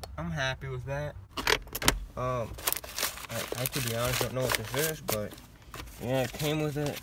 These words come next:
I'll check it out later. Whoa. Heading to the back. More dirt. Oh, look, a quarter.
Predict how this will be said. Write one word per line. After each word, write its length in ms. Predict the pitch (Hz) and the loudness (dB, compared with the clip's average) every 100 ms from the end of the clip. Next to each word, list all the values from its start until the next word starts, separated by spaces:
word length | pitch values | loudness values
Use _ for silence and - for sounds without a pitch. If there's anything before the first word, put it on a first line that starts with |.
| - - | 2 2
I'll 120 | 87 | 2
check 240 | - 127 113 | 0 0 0
it 80 | |
out 400 | 104 98 - 104 | 0 2 0 0
later. 280 | 135 165 165 - - - - - - - - - - - - - - - - - - - | 2 4 2 -2 -4 -6 -8 -10 -12 -12 -12 -10 -10 -12 -14 -16 -16 -16 -16 -16 -14 -4
Whoa. 260 | 95 50 - - - - | -2 -2 -4 -10 -6 8
Heading 320 | 170 165 160 - | 10 10 4 0
to 200 | - 165 | 6 12
the 100 | 147 | 12
back. 480 | - 160 196 214 208 - - - - - - - - - - - - - - - - - - - - - - - - - - - - - - - - - - - - 135 | 12 12 8 8 0 -4 -6 8 8 8 -4 -10 -10 -8 6 6 6 -6 -8 -8 -6 -6 -6 -10 -12 -10 -8 -6 -6 -6 -8 -6 -8 -8 -8 -8 -8 -10 -10 -10 -6 -2
More 540 | 135 147 160 165 160 | 2 2 4 2 2
dirt. 400 | 135 151 160 151 120 | 0 0 0 -2 0
Oh, 160 | 185 | 2
look, 160 | 202 - | 2 0
a 80 | 139 | -2
quarter. 480 | 135 - 190 185 | -4 -2 0 2